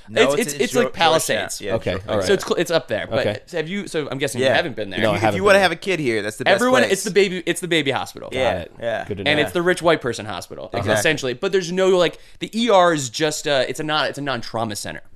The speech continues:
Speaker 3: Okay.
Speaker 2: You go into that place, go up to the desk. I'm like, "Excuse me, where's the E R?" And, like, "You're here. I'm the only one there."
Speaker 3: Wow.
Speaker 2: So as I said, word to the wise, anyone listening, you go to Sibley Hospital if you got a problem,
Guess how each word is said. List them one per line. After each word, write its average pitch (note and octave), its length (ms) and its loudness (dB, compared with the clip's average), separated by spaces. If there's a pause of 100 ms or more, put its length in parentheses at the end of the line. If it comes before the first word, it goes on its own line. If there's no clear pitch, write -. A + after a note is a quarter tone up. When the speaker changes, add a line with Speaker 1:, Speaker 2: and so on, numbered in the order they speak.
Speaker 3:
Okay. G2+ 300 -4 (340)
Speaker 2:
You C3 100 -12
go F#3 220 2
into A3 140 -2
that F3+ 220 0
place, C#3+ 360 -6 (760)
go D#3 100 0
up D#3+ 80 -4
to E3+ 80 -10
the D#3 80 -6
desk. C#3+ 300 2
I'm C#3 80 -4
like, B2 320 -2
"Excuse - 260 -10
me, F3+ 100 -4
where's F3+ 240 -2
the D3 160 0
E C3+ 100 6
R?" A2 240 6
And, C3 100 -6
like, D#3+ 120 -6 (580)
"You're F3 120 0
here. - 300 0 (580)
I'm B2+ 60 -8
the C#3 100 -6
only E3 220 0
one C#3 200 0
there." G#2 160 -8 (240)
Speaker 3:
Wow. G#2 460 -2 (920)
Speaker 2:
So - 140 -6
as D3+ 200 0
I D3 60 -2
said, F2+ 220 -6 (260)
word D3+ 260 -2
to F#3 60 -8
the F3 100 0
wise, D#3+ 340 6
anyone D#3 300 2
listening, D#3+ 400 2
you C3 100 -4
go C#3 60 0
to B2 80 0
Sibley C3 260 0
Hospital B2 360 2
if - 80 -8
you G#2+ 60 -8
got G2+ 120 -2
a F2 40 -8
problem, G#2 420 -2